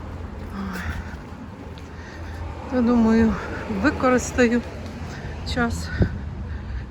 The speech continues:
з якоюсь користю. Йду на базар. Такий будинок тут якийсь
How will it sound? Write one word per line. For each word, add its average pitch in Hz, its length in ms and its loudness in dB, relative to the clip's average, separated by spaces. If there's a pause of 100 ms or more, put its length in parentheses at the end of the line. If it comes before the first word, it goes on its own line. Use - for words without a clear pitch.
з 214 80 -4
якоюсь 226 320 0
користю. 196 600 -2 (1600)
Йду 233 160 0
на 208 120 0
базар. 190 440 -4 (1600)
Такий 220 260 -6
будинок 214 600 -2
тут - 280 -12
якийсь - 440 -6